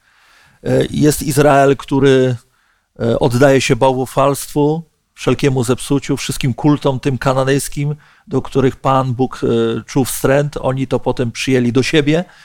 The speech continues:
a nawet jeszcze pomnażali te grzechy. Potem jest Izrael, który dąży do sprawiedliwości, który chce pokazać Bogu, że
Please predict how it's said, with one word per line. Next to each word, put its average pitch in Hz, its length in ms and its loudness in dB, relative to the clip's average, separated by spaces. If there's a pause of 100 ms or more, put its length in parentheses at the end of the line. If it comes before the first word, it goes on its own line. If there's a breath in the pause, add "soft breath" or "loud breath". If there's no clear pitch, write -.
(360 soft breath)
a 135 100 0
nawet 147 280 4
jeszcze 151 240 2
pomnażali 143 640 2
te 156 120 -2
grzechy. 170 480 0 (580 soft breath)
Potem 175 300 2
jest 175 180 0
Izrael, 160 460 4
który 160 260 -2
dąży 156 300 0
do 156 120 0
sprawiedliwości, 139 920 0
który 131 300 -2
chce - 200 0
pokazać 143 460 2
Bogu, 139 440 2
że 123 440 0